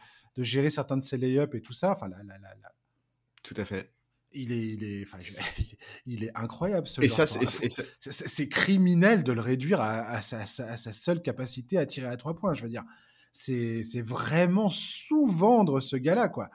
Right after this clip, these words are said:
Speaker 2: Et, et ça, c'est un truc que les Warriors ont toujours su faire et qui était notamment une des différences très impressionnantes entre les Warriors et les Rockets, euh, de
Speaker 1: Mm.
Speaker 2: Harden, d'Anthony.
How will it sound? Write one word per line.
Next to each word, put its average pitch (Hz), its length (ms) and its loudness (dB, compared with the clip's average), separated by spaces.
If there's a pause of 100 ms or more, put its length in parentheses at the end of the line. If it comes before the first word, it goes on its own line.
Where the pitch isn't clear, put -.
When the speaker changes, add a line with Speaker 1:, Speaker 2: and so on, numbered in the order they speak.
(160)
Speaker 2:
Et, 135 160 -2
et - 80 2
ça, 156 100 6
c'est 156 140 4
un 113 80 6
truc 170 160 -2
que 123 100 0
les 101 60 4
Warriors 117 320 4
ont 98 60 -2
toujours 139 360 -4
su - 160 -2
faire 151 360 0
et 110 80 -4
qui - 80 -2
était 110 160 0
notamment 113 360 2
une 120 140 0
des 101 100 0
différences 104 540 -2
très 135 240 0
impressionnantes 123 640 0
entre 98 220 -6
les 92 80 0
Warriors 110 480 2
et 98 40 -2
les 92 100 -4
Rockets, 107 600 -2
euh, 87 180 -4
de - 120 -4
Speaker 1:
Mm. 160 80 0
Speaker 2:
Harden, 123 400 4
d'Anthony. 107 480 -2